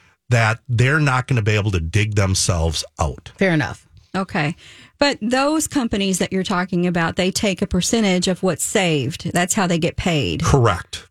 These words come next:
Speaker 3: Okay.
Speaker 1: And I would definitely do your due diligence on those companies. I would check with the Department of Commerce. I would check with the Better Business Bureau. I'd look at their ratings to see how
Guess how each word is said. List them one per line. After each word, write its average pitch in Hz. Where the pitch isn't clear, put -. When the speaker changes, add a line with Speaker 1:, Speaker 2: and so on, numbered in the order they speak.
Speaker 3:
Okay. 180
Speaker 1:
And 120
I 117
would 117
definitely 123
do 110
your 110
due 110
diligence 101
on 110
those 95
companies. 80
I 110
would 107
check 110
with 113
the 107
Department 104
of -
Commerce. 90
I 98
would 92
check 107
with 113
the 113
Better 95
Business 92
Bureau. 87
I'd 113
look 110
at 107
their 104
ratings 90
to 101
see 98
how 90